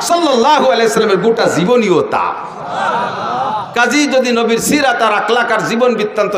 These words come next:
জানতে হয়, কোরআন শরীফকে শুরু থেকে শেষ পর্যন্ত পড়লেই বোঝা যাবে যে এইটা যেন বিশ্ব নবীর জীবনী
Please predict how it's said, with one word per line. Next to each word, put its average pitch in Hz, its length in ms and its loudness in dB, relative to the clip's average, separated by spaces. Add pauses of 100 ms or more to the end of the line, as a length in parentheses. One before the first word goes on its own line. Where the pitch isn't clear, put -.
জানতে 226 300 0
হয়, 220 220 2 (240)
কোরআন 269 260 2
শরীফকে 277 360 2
শুরু 262 220 0
থেকে 220 260 2
শেষ 226 280 0
পর্যন্ত 190 360 0 (220)
পড়লেই 233 400 2 (200)
বোঝা 196 220 2
যাবে 196 200 0
যে 180 100 2
এইটা 202 240 2
যেন 175 180 -2
বিশ্ব 214 300 -2
নবীর 165 280 0
জীবনী 165 280 2